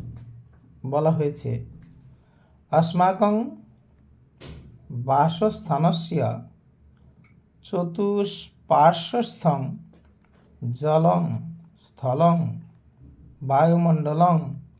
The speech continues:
প্রতিবেশী ইত্যাদিকম অবলম্ব্য প্রতি-, পরিবেশঃ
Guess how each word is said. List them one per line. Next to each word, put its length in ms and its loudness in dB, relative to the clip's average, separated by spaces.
প্রতিবেশী 880 0
ইত্যাদিকম 1400 0
অবলম্ব্য 1000 0
প্রতি-, 720 -4
পরিবেশঃ 1200 2